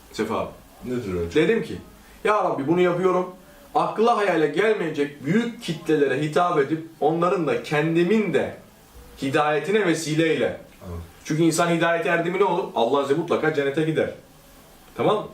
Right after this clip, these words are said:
Speaker 1: Allah'ın hidayet ettiği kullar diyor çünkü. Abi dua bitti, iş bitti.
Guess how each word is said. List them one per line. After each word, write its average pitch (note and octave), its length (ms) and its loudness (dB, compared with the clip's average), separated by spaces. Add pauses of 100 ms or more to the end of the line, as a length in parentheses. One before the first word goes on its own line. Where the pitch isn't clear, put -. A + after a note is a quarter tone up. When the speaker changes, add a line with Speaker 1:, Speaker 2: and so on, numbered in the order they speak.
(300)
Speaker 1:
Allah'ın B2+ 300 2
hidayet C#3+ 320 0
ettiği D3+ 300 0
kullar C3+ 360 0
diyor A2 120 -2
çünkü. - 260 -10 (680)
Abi D3+ 480 0 (380)
dua E3 380 2
bitti, E3+ 320 -6
iş D3+ 380 -6
bitti. E3 560 -2